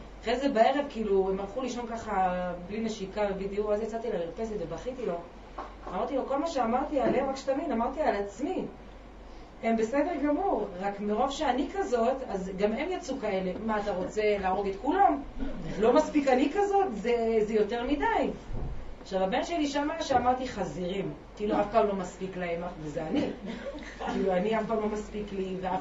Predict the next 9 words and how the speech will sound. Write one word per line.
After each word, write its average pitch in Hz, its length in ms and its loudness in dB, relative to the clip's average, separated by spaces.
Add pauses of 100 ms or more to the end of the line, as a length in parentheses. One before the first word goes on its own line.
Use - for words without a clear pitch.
פעם 208 180 0
לא 208 200 0
טוב 190 260 -2
לי, 185 200 -4
ותמיד 196 360 -6
אני 202 160 -4
מוצאת 190 320 -4
מה 185 80 -4
חסר, 202 680 -2